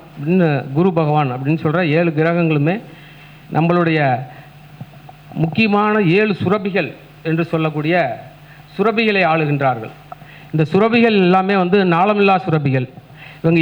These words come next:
எப்படி சுரக்குது, நம்மளுடைய உடம்புல வந்து எந்த இடத்துல இந்த சுரபிகள் சுரக்குது, இந்த சுரபிகள் சுரந்தா என்ன ஆகும், இந்த சுரபிகள் சுரக்கலைன்னா என்ன ஆகும், இந்த மருத்துவம் ஜோதிடங்கிறது நிறையா வகையில எல்லாரும் சொல்லியிருக்காங்க. இது மாதிரி ஒரு கான்செப்ட்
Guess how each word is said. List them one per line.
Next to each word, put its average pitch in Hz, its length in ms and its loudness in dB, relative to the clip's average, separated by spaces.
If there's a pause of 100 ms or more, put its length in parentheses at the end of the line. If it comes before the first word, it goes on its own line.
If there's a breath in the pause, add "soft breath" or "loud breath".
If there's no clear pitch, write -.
(100)
எப்படி 240 300 -2
சுரக்குது, 185 440 2 (640 loud breath)
நம்மளுடைய 175 460 2
உடம்புல 220 360 2
வந்து 196 180 0
எந்த 202 280 0
இடத்துல 196 300 0
இந்த 170 160 2
சுரபிகள் 170 420 0
சுரக்குது, 139 420 -2 (480 loud breath)
இந்த 175 180 2
சுரபிகள் 214 480 0
சுரந்தா 208 400 2
என்ன 170 220 2 (100)
ஆகும், 139 260 -2 (480 loud breath)
இந்த 165 160 0
சுரபிகள் 220 440 0
சுரக்கலைன்னா 208 540 0 (120)
என்ன 165 140 2
ஆகும், 135 300 -4 (160)
இந்த 147 140 0
மருத்துவம் 208 600 0 (100)
ஜோதிடங்கிறது 185 640 0 (100)
நிறையா 196 320 0 (220)
வகையில 185 360 0
எல்லாரும் 165 340 0
சொல்லியிருக்காங்க. 143 480 -2 (560 loud breath)
இது 190 140 2
மாதிரி 233 260 2
ஒரு 208 220 2
கான்செப்ட் 196 440 0